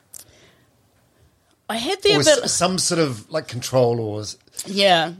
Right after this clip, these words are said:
Speaker 1: I had the ability to get up and get going, if that makes sense. So, so in that time, in those five to six years that I was, uh, playing, I guess playing probably at the peak that I, that I ever got to, I trained a lot,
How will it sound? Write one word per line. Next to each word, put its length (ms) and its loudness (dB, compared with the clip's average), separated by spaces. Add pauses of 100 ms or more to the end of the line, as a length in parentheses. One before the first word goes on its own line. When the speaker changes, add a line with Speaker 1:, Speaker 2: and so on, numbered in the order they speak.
(120)
Speaker 1:
I 100 2
had 240 0
the 120 2
ability 840 0 (160)
to 540 -4 (1120)
get 160 0
up 280 0 (840)
and 120 -8
get 160 -8
going, 380 0 (300)
if 100 -12
that 140 -2
makes 240 -6
sense. 320 -6
So, 320 2 (480)
so 260 4
in 220 2
that 200 2
time, 380 4
in 100 4
those 200 2
five 180 4
to 60 -2
six 240 -4
years 180 0
that 140 4
I 80 6
was, 160 2
uh, 160 -2 (140)
playing, 440 0
I 140 -2
guess 200 -2
playing 440 0 (100)
probably 240 -4
at 80 -2
the 80 -10
peak 380 -2
that 100 4
I, 140 2
that 260 -2
I 80 2
ever 200 -2
got 260 2
to, 300 -4 (640)
I 80 -2
trained 320 2
a 40 6
lot, 300 2